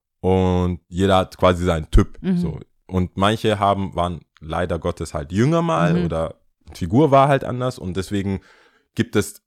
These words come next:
Speaker 1: teilweise die gleichen Stalker, die halt von Moderatorin
Speaker 2: Und
Speaker 1: zu
Speaker 2: zu
Speaker 1: Moder-
Speaker 2: Moderatorin
Speaker 1: <laughs> Ja.
Speaker 2: wechseln.
Speaker 1: Ähm, aber die hat, äh, die hat dann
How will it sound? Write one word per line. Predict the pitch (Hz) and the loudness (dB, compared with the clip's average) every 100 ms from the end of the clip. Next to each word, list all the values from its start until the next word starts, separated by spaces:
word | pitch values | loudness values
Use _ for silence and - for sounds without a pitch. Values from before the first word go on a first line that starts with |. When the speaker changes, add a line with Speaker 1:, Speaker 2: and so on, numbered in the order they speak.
| _ | _
Speaker 1:
teilweise | - 117 113 104 | 2 4 4 0
die | 98 | 0
gleichen | 101 120 123 | 2 2 0
Stalker, | - 131 143 139 | -2 0 2 0
die | 107 107 | -2 -2
halt | 104 98 | -4 -2
von | 104 101 - | -2 -2 -4
Moderatorin | 92 92 87 87 - 107 110 | -4 -2 0 0 2 2 2
Speaker 2:
Und | - | 0
Speaker 1:
zu | |
Speaker 2:
zu | 95 | 0
Speaker 1:
Moder- | 92 - | 0 0
Speaker 2:
Moderatorin | 214 139 233 | 4 4 4
Speaker 1:
<laughs> | 233 | 2
Ja. | 208 | 4
Speaker 2:
wechseln. | - - 185 175 - - - - _ 98 | 2 0 -12 -12 -14 -14 -16 -20 _ 2
Speaker 1:
Ähm, | 101 104 - | 4 4 2
aber | 95 98 | 0 2
die | 104 | 2
hat, | 120 113 | 2 2
äh, | 90 98 95 | 0 2 2
die | 98 | 0
hat | 107 | 0
dann | 104 95 92 90 | 0 0 -2 -4